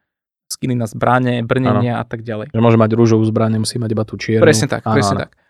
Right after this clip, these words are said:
Speaker 1: A oni vlastne chceli urobiť, e, nejaký marketplace, nejaké trhovisko, kde ľudia si vedia takýmto spôsobom akože vytvárať tie,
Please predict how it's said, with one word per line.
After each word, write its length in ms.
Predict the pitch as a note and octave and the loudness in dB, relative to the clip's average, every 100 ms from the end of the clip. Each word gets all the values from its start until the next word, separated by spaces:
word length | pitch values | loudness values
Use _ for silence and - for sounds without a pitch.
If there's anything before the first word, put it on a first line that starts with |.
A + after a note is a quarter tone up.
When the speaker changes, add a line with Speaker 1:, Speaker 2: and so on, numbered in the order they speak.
| _ _ | _ _
Speaker 1:
A 100 | - | 0
oni 140 | E3+ F#3 | 2 2
vlastne 240 | E3+ D#3 | 0 -2
chceli 200 | - E3+ | -2 0
urobiť, 300 | D#3 D#3+ C3+ - | 0 -2 -6 -8
e, 60 | B2 B2 A#2 A#2 - | -2 0 0 -2 -6
nejaký 300 | B2+ A#2+ B2+ | -6 -6 -6
marketplace, 720 | B2 A#2 D#3 E3+ - B2 D3 | -2 -2 -2 -6 -2 -2 0
nejaké 200 | C3+ B2 | -2 -4
trhovisko, 440 | A#2+ D3 C#3 - C#3 | -4 -2 -2 -4 -2
kde 80 | C3+ | -2
ľudia 260 | C#3 C3+ | 0 0
si 160 | B2 C3+ | -2 -4
vedia 240 | C3+ C3+ | -2 -2
takýmto 360 | - B2+ C3+ C#3 | -4 -6 -8 -10
spôsobom 400 | - C3+ C#3 C3 | -12 -10 -6 -6
akože 260 | A#2+ B2+ A2+ | -6 -10 -12
vytvárať 440 | A2+ - D3 D#3 | -8 2 2 2
tie, 200 | - E3+ | 0 0